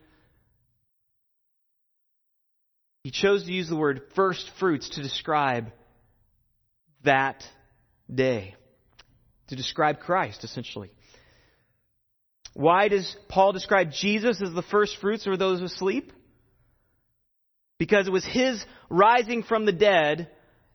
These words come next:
on Easter, first of all, that was accomplished completely by God's grace. Israel did nothing. In fact, I mean, only in a negative way did they bring it about, right? They didn't bring about their own salvation.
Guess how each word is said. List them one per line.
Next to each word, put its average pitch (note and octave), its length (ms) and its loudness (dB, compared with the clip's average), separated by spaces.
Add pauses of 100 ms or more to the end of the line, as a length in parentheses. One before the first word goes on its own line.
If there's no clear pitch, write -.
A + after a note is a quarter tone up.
on G3 260 4
Easter, E3 580 -2 (840)
first G#3 180 4
of G3+ 80 0
all, F3+ 120 6
that F#3+ 120 -2
was F#3 100 0
accomplished G#3+ 800 2 (180)
completely D4+ 720 2
by B3 220 6
God's A3 300 2
grace. F#3+ 460 0 (1000)
Israel C#4 400 2
did B3+ 140 2
nothing. B3 600 2
In A2+ 60 -12 (800)
fact, D#3+ 200 2 (580)
I - 20 -12
mean, C#3 200 -4 (140)
only A3 280 0
in G3 60 2
a F3+ 60 2
negative A3+ 380 4
way D3+ 160 4
did C3+ 120 -2
they B2+ 80 2
bring A#2 240 -6
it G#2+ 40 -12
about, - 220 -18 (160)
right? A2+ 240 -12 (1600)
They A#3 180 6
didn't A#3+ 340 -4
bring C4 400 0
about A#3 420 4
their G#3+ 200 2
own G#3 160 0
salvation. E3+ 680 -2